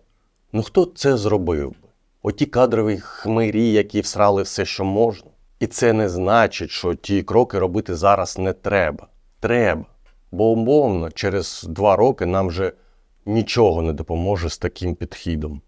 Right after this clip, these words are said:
Коротше, це все складне питання. Час втрачено, але загроза втратити нашу країну величезна. І без нормальної мобілізації, вона не єдиний фактор, але це фундамент, ми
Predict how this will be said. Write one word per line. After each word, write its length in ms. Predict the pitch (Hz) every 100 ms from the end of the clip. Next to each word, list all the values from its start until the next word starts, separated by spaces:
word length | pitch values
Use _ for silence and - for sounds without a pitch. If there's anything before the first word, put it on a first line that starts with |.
| -
Коротше, 460 | 101 82 - - _ _ _ _ _ _ -
це 180 | -
все 300 | 147 - 131
складне 420 | 123 - 95 98 98
питання. 680 | 92 - 82 - 90 92 - _
Час 280 | - 117 -
втрачено, 720 | - 101 90 85 - 76 -
але 400 | - 98 98 87 - _ _ -
загроза 580 | 82 101 95 104 98 82
втратити 460 | - 90 87 -
нашу 280 | 87 85 -
країну 540 | - 90 95 147 90 78
величезна. 760 | 98 110 - 104 85 73 78 -
І 120 | 107
без 440 | 82 101 90 80 - _ _ _ -
нормальної 460 | 101 107 92 80
мобілізації, 920 | 78 80 92 101 147 180 - 82 78 80 _ _
вона 220 | 98 101 95
не 140 | 98
єдиний 340 | 101 101 87
фактор, 400 | 85 92 85 78 -
але 300 | 90 92 87
це 220 | - 87
фундамент, 840 | - 95 87 101 87 73 - - _ _ _
ми 300 | 95 110 113